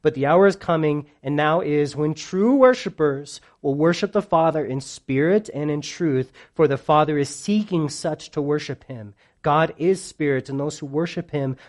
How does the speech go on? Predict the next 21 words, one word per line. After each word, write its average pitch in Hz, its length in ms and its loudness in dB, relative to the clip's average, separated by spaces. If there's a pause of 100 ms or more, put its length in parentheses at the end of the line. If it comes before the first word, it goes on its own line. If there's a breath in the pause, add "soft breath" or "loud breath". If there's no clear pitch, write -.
(120)
must 147 280 -2
worship 160 360 -4
him 147 180 -2
in 139 160 -8
spirit 143 680 -2
and 120 180 -12
truth." 151 540 -4 (280 loud breath)
Jesus 165 400 -4
tells 160 340 -6
her, 151 140 -2
"Your 147 400 -2
spiritual 185 840 0
life 190 600 2 (440)
is 131 140 -6
currently 190 400 0
based 175 400 2
on 143 120 -2
things 160 280 -4
you 156 80 -8
don't 156 220 0
understand 147 680 -6